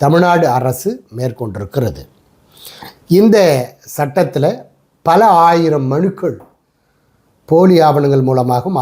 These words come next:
ஆள் மாறாட்டம் மூலமாகவும் பதிவு செய்யப்பட்டிருப்பதாக பாதிக்கப்பட்ட பொதுமக்கள் தரப்பிலிருந்து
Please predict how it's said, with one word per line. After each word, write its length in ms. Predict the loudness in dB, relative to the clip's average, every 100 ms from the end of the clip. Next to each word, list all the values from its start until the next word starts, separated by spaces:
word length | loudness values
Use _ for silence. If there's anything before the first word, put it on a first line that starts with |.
| 2
ஆள் 240 | 4 2
மாறாட்டம் 420 | 2 0 0 -4 -10
மூலமாகவும் 460 | -10 -12 -12 -10
பதிவு 300 | -4 0 0
செய்யப்பட்டிருப்பதாக 920 | 0 0 0 -4 -8 -8 -6 -6 -2 -4 -4 _ _ _ _ _ _ _ _
பாதிக்கப்பட்ட 720 | 0 2 2 0 -2 -2 -2 -2
பொதுமக்கள் 540 | -2 -2 0 0 0 0
தரப்பிலிருந்து 580 | 0 0 -2 -2 0